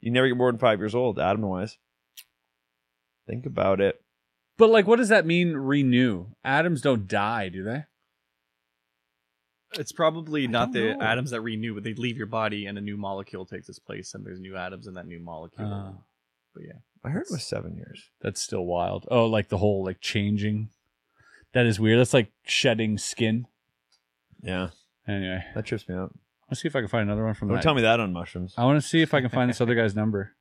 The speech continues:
Speaker 2: I'm curious now.
Speaker 1: Mm-hmm.
Speaker 2: All right. Oh, he's got, oh, he left another one here. Right before.
Speaker 1: Oh, that makes sense then.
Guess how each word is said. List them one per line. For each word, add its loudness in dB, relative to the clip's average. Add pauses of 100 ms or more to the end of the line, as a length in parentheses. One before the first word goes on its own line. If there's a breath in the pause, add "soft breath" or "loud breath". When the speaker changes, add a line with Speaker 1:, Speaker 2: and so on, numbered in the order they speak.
Speaker 2:
I'm -6
curious -4
now. -8
Speaker 1:
Mm-hmm. -6 (1600)
Speaker 2:
All -6 (120)
right. -4
Oh, 0
he's 4
got, 6
oh, 8
he 8
left 4
another 2
one 2
here. 0 (1600)
Right -2
before. -6 (380)
Speaker 1:
Oh, 0
that -4
makes -10
sense -14
then. -10